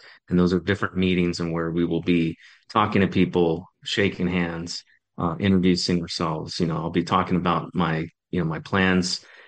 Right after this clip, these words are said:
and, uh, the things that I'm running on, uh, the issues that are critically important to me and that I believe should be important for, you know, the American people. And then also, um, talking about, you know, the things that I think that I can do to help West Virginia in particular. Um,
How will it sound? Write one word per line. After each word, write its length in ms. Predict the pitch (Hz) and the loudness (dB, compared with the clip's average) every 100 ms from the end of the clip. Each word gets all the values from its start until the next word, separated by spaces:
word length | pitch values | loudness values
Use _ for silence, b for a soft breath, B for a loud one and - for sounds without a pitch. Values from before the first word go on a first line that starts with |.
| B | B
and, 360 | 92 85 82 82 | 0 0 0 0
uh, 140 | 82 | 0
the 100 | 85 | -2
things 280 | 90 95 87 | 0 2 2
that 80 | 85 | 0
I'm 160 | 85 | 2
running 280 | 92 95 95 | 2 2 2
on, 280 | 90 90 87 _ _ _ _ 90 | 2 0 -4 _ _ _ _ -8
uh, 80 | |
the 160 | 85 92 | -6 -6
issues 260 | 90 98 87 | -2 0 2
that 200 | 90 90 | 0 0
are 320 | 85 82 82 - | -2 -4 -6 -4
critically 360 | 113 107 110 | -2 0 2
important 420 | 95 87 104 - - | 0 2 0 -2 -6
to 60 | |
me 220 | 87 98 | 0 2
and 140 | 104 92 | 2 0
that 80 | 85 | -2
I 60 | |
believe 260 | 85 87 80 | 0 0 2
should 200 | 110 90 | 0 0
be 100 | 90 | -2
important 420 | 78 98 82 85 | -2 -6 -6 -6
for, 340 | - 82 80 | -2 0 0
you 140 | 87 87 | -2 -2
know, 40 | |
the 80 | 80 | 0
American 380 | 82 85 85 87 | 0 0 0 -2
people. 480 | - 123 123 127 b b b _ _ _ - | 0 2 0 -2 b b b _ _ _ -2
And 120 | 98 | 2
then 80 | 98 | 4
also, 560 | 101 107 - 95 90 85 | 4 4 4 4 4 0
um, 240 | 90 85 | -2 -2
talking 340 | - 101 - 98 | -2 -2 0 -2
about, 400 | 92 90 85 - _ _ | 0 0 0 -4 _ _
you 160 | 92 | -6
know, 100 | 82 | -6
the 160 | 85 80 | -8 -4
things 240 | - 92 | 2 4
that 120 | 90 87 | 4 0
I 60 | |
think 260 | 87 95 87 | -2 -4 -2
that 120 | 90 | -2
I 60 | 85 | 0
can 160 | 90 | 0
do 400 | 82 104 101 90 | 2 4 4 2
to 140 | 87 92 | 0 -2
help 180 | 87 85 | -2 -2
West 160 | 87 | -2
Virginia 400 | - 78 90 82 | -4 -2 0 0
in 80 | 80 | -2
particular. 560 | 85 - 101 87 78 78 _ _ | -4 -2 0 0 -2 -6 _ _
Um, 360 | 85 80 80 | -10 -8 -8